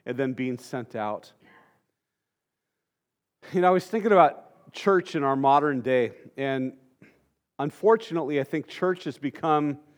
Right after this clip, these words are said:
the place that people go once in a, once a week and expect great things of God. Like, let's all gather together once a week and watch God do amazing things. And, you know, hopefully there's a pastor who's dynamic and charismatic and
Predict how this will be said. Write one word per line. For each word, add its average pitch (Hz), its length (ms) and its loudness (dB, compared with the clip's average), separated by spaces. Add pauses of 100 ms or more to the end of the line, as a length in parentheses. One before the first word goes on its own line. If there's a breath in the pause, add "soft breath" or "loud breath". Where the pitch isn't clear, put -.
(960 soft breath)
the 135 120 -6
place 180 380 0
that 165 160 -2
people 175 300 -4
go 143 180 4
once 151 380 0
in 151 120 -4
a, 139 60 -2 (180)
once 208 400 0
a 240 60 4
week 156 500 0 (380 soft breath)
and 147 100 -6
expect 151 540 0
great 147 280 0
things 151 260 -2
of 117 120 -6
God. 117 320 0 (480)
Like, 131 160 -6
let's 160 180 0
all 208 280 10
gather 196 380 6
together 175 380 4
once 175 300 2
a 185 60 4
week 170 240 0
and 143 100 -2
watch 151 300 2
God 156 260 4
do 147 140 -2
amazing 143 480 -2
things. 120 520 -8 (720)
And, 147 340 0 (340 soft breath)
you 143 80 -6
know, 135 120 0
hopefully 180 600 2
there's 143 240 -2
a 139 60 -4
pastor 175 580 4
who's 139 220 -6
dynamic 156 680 -2
and 131 140 -8
charismatic 151 760 0
and 127 140 -8